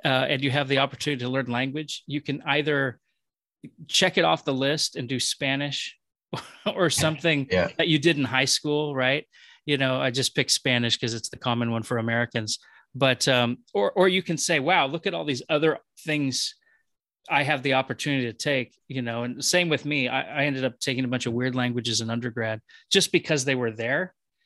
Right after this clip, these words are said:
Speaker 1: and I,
Speaker 2: Yeah.
Speaker 1: I wouldn't be able to take 'em otherwise, you know? So, uh, I re-, I really relate to that. Um,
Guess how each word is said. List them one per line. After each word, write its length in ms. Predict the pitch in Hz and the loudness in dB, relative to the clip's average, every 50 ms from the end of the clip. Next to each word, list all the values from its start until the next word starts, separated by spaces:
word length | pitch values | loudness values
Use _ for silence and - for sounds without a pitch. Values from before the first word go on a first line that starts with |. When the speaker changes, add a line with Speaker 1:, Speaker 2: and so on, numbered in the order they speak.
| _ _ _ _ - | _ _ _ _ -2
Speaker 1:
and 220 | 156 143 139 135 | 0 2 4 4
I, 60 | 135 | 4
Speaker 2:
Yeah. 180 | - - - 151 | 4 4 2 2
Speaker 1:
I 20 | |
wouldn't 240 | 139 143 165 160 147 | 2 2 2 0 2
be 80 | 143 156 | 2 2
able 160 | 151 143 139 | 2 2 0
to 80 | 117 - | -2 -2
take 160 | 151 139 - | -2 -2 -2
'em 120 | 131 123 131 | -2 -2 -2
otherwise, 640 | 131 131 131 120 110 101 101 101 - - - - - | -2 -2 -2 -2 -4 -6 -8 -12 -12 -14 -14 -12 -10
you 160 | 120 117 117 | -10 -8 -8
know? 280 | 110 110 107 110 117 120 | -8 -8 -10 -10 -8 -6
So, 500 | - - 131 120 117 117 113 113 - _ _ _ - | -4 -4 -2 -2 -2 -4 -4 -6 -10 _ _ _ -6
uh, 120 | 151 135 - - - | -6 -6 -6 -4 -4
I 60 | 135 | -2
re-, 260 | 131 135 135 135 - _ _ | -2 -2 -2 -4 -8 _ _
I 60 | - 131 | -2 -2
really 280 | 131 131 135 135 131 | 0 0 0 -2 -2
relate 300 | 123 120 117 123 135 - | -2 -2 -4 -4 -4 -4
to 100 | - 127 | -6 -6
that. 200 | 117 110 104 - _ _ - - - - - - _ - | -6 -6 -6 -8 _ _ -20 -20 -20 -20 -20 -18 _ -2
Um, 380 | - 147 143 139 131 127 - | 2 4 4 4 2 0 -4